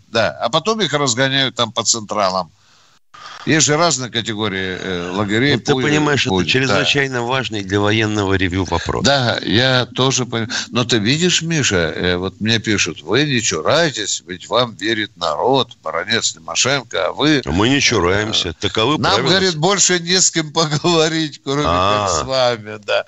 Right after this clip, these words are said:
Speaker 2: Ну да.
Speaker 1: Ну, спасибо, дорогой мой человек, напишите об этой своей экзотичной идее нашим законодателям Госдумы. Может, они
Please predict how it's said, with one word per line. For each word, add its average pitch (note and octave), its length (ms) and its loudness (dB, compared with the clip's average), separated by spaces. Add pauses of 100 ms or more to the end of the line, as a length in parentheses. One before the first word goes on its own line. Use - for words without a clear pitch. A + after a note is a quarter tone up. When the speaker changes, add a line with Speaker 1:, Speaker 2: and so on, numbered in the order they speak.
(160)
Speaker 2:
Ну B2+ 160 -2
да. F2 260 0
Speaker 1:
Ну, A3+ 80 2
спасибо, E3+ 880 0
дорогой F3 400 -4
мой A3 140 -6
человек, G#3 400 0
напишите G#3+ 560 0
об D3+ 140 2
этой D3+ 200 0
своей C#3+ 240 2
экзотичной C#3 680 -2
идее E3 220 2
нашим B2+ 360 -2
законодателям A#2 840 -2
Госдумы. F#2 540 -4
Может, C3 320 -2
они A#2 300 0